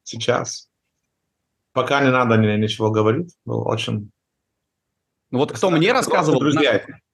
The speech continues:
Speaker 2: в нашем подкасте про те времена, это в основном Сергей Рыбаченко, Джипси. Он рассказывал,
Speaker 1: Да, да.
Speaker 2: что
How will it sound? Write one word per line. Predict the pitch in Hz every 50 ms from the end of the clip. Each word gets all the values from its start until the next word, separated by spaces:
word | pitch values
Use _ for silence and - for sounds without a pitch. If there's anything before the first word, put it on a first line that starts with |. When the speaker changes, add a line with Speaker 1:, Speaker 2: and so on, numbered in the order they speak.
| _
Speaker 2:
в | -
нашем | 147 160 156 - 147 123
подкасте | 147 143 - - 160 139 131 - - 113
про | - 113 120 123 117 117 113 110 107 107
те | 101 - 135
времена, | 120 117 120 123 127 165 196 214
это | 202 - 139
в | 120
основном | 120 - 131 131 131 123
Сергей | 117 - 123 127 127 135 113 104 98
Рыбаченко, | 104 104 117 117 - 202 220 -
Джипси. | 117 101 127 185 196 - - 196 190 190 _ - - - _ -
Он | - 120 135
рассказывал, | 151 151 143 - - 135 139 131 135 127
Speaker 1:
Да, | 180 196 196
да. | 226 233 226
Speaker 2:
что | - 110